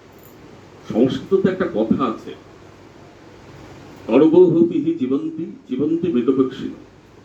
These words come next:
সজীবতি মনোজস্য, মননেন হি জীবতি।" অর্থাৎ গাছপালা জীবন ধারণ করে, পশু পাখিও জীবন ধারণ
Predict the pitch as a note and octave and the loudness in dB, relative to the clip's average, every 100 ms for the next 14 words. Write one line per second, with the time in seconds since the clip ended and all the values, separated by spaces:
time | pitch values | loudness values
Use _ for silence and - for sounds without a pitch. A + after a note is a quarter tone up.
0 | - - A2 C#3+ D#3+ D#3+ D#3 D3+ B2+ B2+ | -16 -4 2 4 2 0 -2 0 0 0
1 | B2+ B2+ - D#3+ D#3+ - - - - A2 | 0 -2 -2 -4 -4 -8 -20 -20 -8 -2
2 | B2 B2 B2+ E3 F#3+ C#3+ C#3 A2 - - | 2 4 4 2 0 -2 -2 -2 -6 -10
3 | - - - - - - - - A2 C#3 | -20 -20 -20 -20 -20 -20 -16 -8 0 0
4 | C#3 - - - - - - - - - | 0 -8 -20 -20 -20 -20 -20 -20 -20 -20
5 | - - - - - C3 - C#3 C3+ B2+ | -20 -20 -20 -6 -2 0 2 4 4 2
6 | A2+ - - - - B2 C3+ D3+ C3+ C#3 | -2 -12 -20 -20 -6 -2 0 0 0 0
7 | C#3+ C3+ C3 D3+ - - - - - - | -2 -2 -4 -4 -6 -12 -14 -8 -6 -2
8 | - - - G#2+ C3 B2+ B2 A2+ A2 - | -2 -2 -4 -2 0 2 2 0 -4 -4